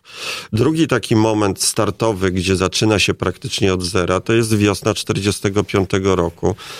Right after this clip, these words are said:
gdzie Zygmunt Szyndzielarz, będący dowódcą partyzantki Obywatelskiej Armii Krajowej, czyli takiej struktury autonomicznej zbudowanej na bazie, e,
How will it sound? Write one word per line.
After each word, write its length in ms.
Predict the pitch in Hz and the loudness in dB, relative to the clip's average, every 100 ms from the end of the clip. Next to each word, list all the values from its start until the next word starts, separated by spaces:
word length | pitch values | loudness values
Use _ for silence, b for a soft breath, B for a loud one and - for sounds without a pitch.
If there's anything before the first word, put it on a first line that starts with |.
| B B B | B B B
gdzie 400 | 95 87 104 95 | 0 2 2 0
Zygmunt 480 | 87 95 104 101 95 | -2 -2 0 2 2
Szyndzielarz, 680 | - 95 90 95 95 95 90 | 0 0 0 0 0 0 2
będący 560 | 92 92 90 92 - | 2 2 0 0 -2
dowódcą 560 | 87 90 85 95 - 90 | 0 0 0 -2 -2 -2
partyzantki 920 | - 85 - 90 95 95 92 - 98 | -2 -6 -2 -2 0 -2 -4 -4 -2
Obywatelskiej 720 | 90 90 90 85 98 - 95 | 0 0 0 0 -2 -2 0
Armii 280 | 87 92 92 | 0 2 0
Krajowej, 580 | - 95 90 85 85 87 | 2 2 2 2 0 0
czyli 380 | - 98 90 - B B B B - | -2 -2 -2 -2 B B B B -6
takiej 260 | 98 101 | -2 -2
struktury 500 | - 95 85 101 98 | 0 -2 0 0 2
autonomicznej 840 | 92 87 95 92 95 104 - 92 85 | 0 0 0 2 2 0 0 -2 0
zbudowanej 680 | 85 87 90 87 92 92 | 0 0 0 0 2 2
na 140 | 90 87 | 2 0
bazie, 480 | 90 90 85 90 90 | 0 -2 -2 2 2
e, 160 | 87 | 2